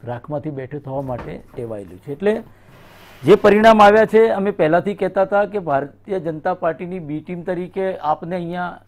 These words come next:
એન્ટ્રી મળી છે અને એ ક્યાંક ને ક્યાંક અમને નુકસાન પહોંચાડ્યું છે પાર્ટીને. એને એક એમની રણનીતિ હતી ભારતીય જનતા પાર્ટીની, જેવી રીતે એમને લાવ્યા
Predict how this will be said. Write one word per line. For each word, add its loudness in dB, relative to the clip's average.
એન્ટ્રી -10
મળી -8
છે -8
અને -8
એ 0
ક્યાંક -6
ને -10
ક્યાંક -8
અમને -8
નુકસાન -10
પહોંચાડ્યું -6
છે -8
પાર્ટીને. -10
એને -8
એક -8
એમની -6
રણનીતિ -2
હતી -10
ભારતીય -2
જનતા -8
પાર્ટીની, -8
જેવી -6
રીતે -12
એમને -8
લાવ્યા -6